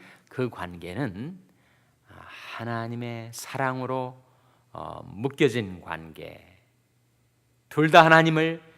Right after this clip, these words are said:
사랑과 하나님께 헌신 충성하는 사람이다 보니까 서로를 존경하고 사랑하게 된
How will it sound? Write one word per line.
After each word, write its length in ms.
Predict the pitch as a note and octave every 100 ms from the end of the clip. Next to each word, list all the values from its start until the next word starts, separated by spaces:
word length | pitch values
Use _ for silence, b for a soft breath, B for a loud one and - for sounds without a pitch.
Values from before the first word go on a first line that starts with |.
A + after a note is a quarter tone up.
| _
사랑과 500 | - C#3 C3 C3+ C3
하나님께 420 | A2+ C3 A#2 - A#2+
헌신 480 | C#3+ C3 C3+ B2+
충성하는 560 | A#2+ D3 C3+ C3+ C3 C3+
사람이다 460 | C3 B2 B2+ B2 A#2+
보니까 680 | B2 C3+ B2 D#3+ E3 - B B B
서로를 500 | - - G#2+ G#2 G2+
존경하고 1200 | F#2 G#2+ F#2 F2+ F2 E2 G2+ D3 D3+ - - - _
사랑하게 560 | - - E2+ D#2+ D#2+ D#2
된 440 | A2 E3+ F3+ -